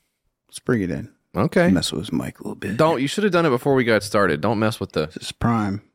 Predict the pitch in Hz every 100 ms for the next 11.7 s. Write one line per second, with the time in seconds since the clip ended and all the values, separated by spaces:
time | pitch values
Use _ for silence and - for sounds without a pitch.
0 | _ 117 165 196 - 117 107 107 101 101
1 | 104 - 113 95 101 107 113 107 - -
2 | - - - - - - 117 165 - 156
3 | 123 95 104 123 127 110 156 156 - 123
4 | 131 190 165 165 160 139 113 - 135 -
5 | 120 104 95 87 82 90 82 85 69 120
6 | 120 120 117 110 127 _ _ _ _ -
7 | 65 69 - _ _ _ _ _ _ -
8 | 95 - - _ - 76 65 - - -
9 | - - - - - - 1077 1077 1077 -
10 | 349 - 311 - 311 - 285 - 277 -
11 | - - 92 - 71 69